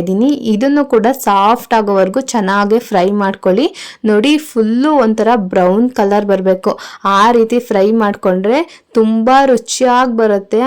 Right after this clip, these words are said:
ಅನ್ನಕ್ಕೂ ಅಷ್ಟೇ ಚೆನ್ನಾಗಿ ಹತ್ಕೊಳ್ಳುತ್ತೆ. ಇವಾಗ ನಾನು ಒಂದು ಟೇಬಲ್ ಸ್ಪೂನ್ ಆಗುವಷ್ಟು ಶುಂಠಿ ಬೆಳ್ಳುಳ್ಳಿ ಪೇಸ್ಟ್ ಅನ್ನ ಹಾಕೋತಾ ಇದ್ದೀನಿ. ಅದು ಕೂಡ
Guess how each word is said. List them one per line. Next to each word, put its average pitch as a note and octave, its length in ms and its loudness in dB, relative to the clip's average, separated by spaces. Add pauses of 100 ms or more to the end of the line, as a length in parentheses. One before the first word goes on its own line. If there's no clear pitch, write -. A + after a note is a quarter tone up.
(160)
ಅನ್ನಕ್ಕೂ A#3 420 0 (100)
ಅಷ್ಟೇ B3+ 240 -4 (140)
ಚೆನ್ನಾಗಿ G#3+ 540 -2
ಹತ್ಕೊಳ್ಳುತ್ತೆ. G3 640 -2 (480)
ಇವಾಗ D4 280 2 (160)
ನಾನು G3+ 220 0 (200)
ಒಂದು A#3+ 200 2 (120)
ಟೇಬಲ್ A3+ 280 2
ಸ್ಪೂನ್ G#3+ 300 -2
ಆಗುವಷ್ಟು F#3+ 540 -2
ಶುಂಠಿ A3 380 -2
ಬೆಳ್ಳುಳ್ಳಿ A3+ 320 4 (100)
ಪೇಸ್ಟ್ G#3+ 380 -2
ಅನ್ನ A3 160 -2
ಹಾಕೋತಾ F#3+ 360 -2 (100)
ಇದ್ದೀನಿ. F#3 300 0 (460)
ಅದು G#3 180 6 (140)
ಕೂಡ C4 140 4